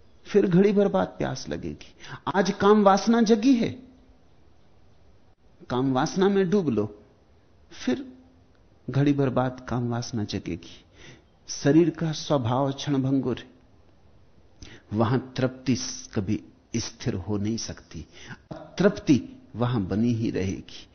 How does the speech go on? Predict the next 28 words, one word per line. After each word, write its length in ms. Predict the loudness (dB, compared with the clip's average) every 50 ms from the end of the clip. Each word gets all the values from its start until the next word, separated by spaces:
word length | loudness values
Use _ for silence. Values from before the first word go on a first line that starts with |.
| -20 -16 -6 -2
लाख 400 | 0 2 2 2 0 -2 -4 -2
तुम 200 | 0 2 2 2
करो 260 | 2 2 0 0 0
उपाय, 600 | 0 0 -2 -2 -4 -4 -4 -4 -6 -10 -14 -20 -20 -20 -20 -20 -20 -20 -20 -20 -20 -20 -20 -20 -20 -20 -20 -20 -20 -20 -20 -20 -20 -20 _ _ -20 _ -20 _ _ _ _ -20 -20 -20 -12 -4 0
तुम्हारे 300 | 2 2 4 4 4 4
उपाय 380 | 2 2 0 0 -2 -2 -2
से 160 | -4 -4 -6 -6
कुछ 220 | -6 -6 -4 -4
ना 60 | -4 -2
होगा, 220 | -2 -2 0 0
शरीर 340 | -2 -2 0 0 2 2 0
का 140 | 0 -2 -4
स्वभाव 480 | -4 -2 -2 0 0 2 2 2 2 2
नहीं। 280 | 0 0 0 -2 -8 -10 -16 _ _ _ _ _ _ _ _ _ _ _ _ _ -20 _ _ _ _ -20 -20 -20 _ _ _ _ _ _ _ -20 -20 -20 -20 -8 -2 0
ये 80 | 2
तो 140 | 6 6 8
ऐसे 300 | 8 8 8 8 8 8
ही 180 | 8 8 8 6
जैसे 280 | 4 2 2 2 2
कोई 220 | 4 4 4 6 6
आदमी 460 | 6 4 4 2 0 0 2 2 2 2
आग 200 | 2 2 2 2
को 260 | 0 -2 -2 -2 -2
ठंडा 380 | 0 0 2 2 4 4 4 2
करने 320 | 2 0 0 0 2 2
में 140 | 2 2 2
लगा 280 | 0 -2 -2 0 -2 -2
हो 260 | -2 -4 -10 -20